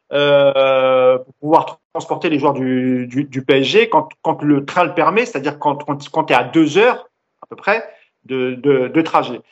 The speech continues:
Moi, c-, ce qui me gêne après tout ça, c'est ce qu'il y a après, en fait. C'est la récupération qu'il y a derrière.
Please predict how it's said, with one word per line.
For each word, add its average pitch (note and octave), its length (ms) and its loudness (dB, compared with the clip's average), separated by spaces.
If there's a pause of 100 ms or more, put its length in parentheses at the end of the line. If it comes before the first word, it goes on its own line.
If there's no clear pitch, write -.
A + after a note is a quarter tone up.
(840)
Moi, B3 220 4
c-, - 380 -16
ce - 100 -12
qui B3 120 -2
me A3+ 80 -2
gêne B3 280 2
après E3+ 300 -4
tout F#3+ 80 -16
ça, C#4+ 180 -4
c'est - 140 -12
ce - 80 -14
qu'il A#3 100 -4
y A3 40 4
a G#3+ 40 4
après, A3 380 -2
en G#3+ 100 -4
fait. D#3 200 -8
C'est D#3 140 -10
la C#3+ 140 2
récupération G3 1000 -6
qu'il F3+ 140 -6
y - 20 0
a C#3 40 -2
derrière. G3 460 -2